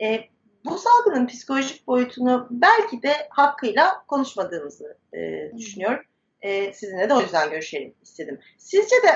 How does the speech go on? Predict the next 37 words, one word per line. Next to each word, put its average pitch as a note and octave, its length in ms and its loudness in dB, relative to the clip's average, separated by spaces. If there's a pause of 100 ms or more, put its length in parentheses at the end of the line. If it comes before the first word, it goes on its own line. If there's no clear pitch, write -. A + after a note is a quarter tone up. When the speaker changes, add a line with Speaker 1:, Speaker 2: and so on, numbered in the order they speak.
(220)
Speaker 1:
az - 260 4
konuşuluyor E4+ 520 -4
mu A3 120 -4
hocam G3 460 -4
korona A3+ 360 0
günlerinde F#3 540 -6
ruh G3 120 -4
sağlığımızın F3+ 720 0
halinin E3 600 2
ne E3+ 60 -4
olacağı? E3 460 -6 (460)
Speaker 2:
Hı A#3 80 -4
hı. G#3+ 260 -8 (520)
Aslında D4 420 4
dillendiriliyor. C#4 1040 4
O, A3 220 0
bu A#3 80 -10
konuda B3 360 0
sosyal B3 420 2
medyada A#3 720 0
pek B3+ 180 -12
çok B3+ 140 -10
kişi - 200 -12
kendi A#3 300 -4
platformundan A3 960 0
bilgi G3 240 -6
vermeye F#3+ 360 -4
çalışıyor. F#3+ 420 -8
Özellikle B3+ 380 2
Türkiye A#3+ 340 -6
Psikiyatri A3+ 560 -2
Derneği'nin A3+ 460 -2
muazzam A3+ 440 4
çalışmaları F#3 600 -6
var. F#3+ 160 2
Her A#3 320 4
yönüyle G#3+ 600 -2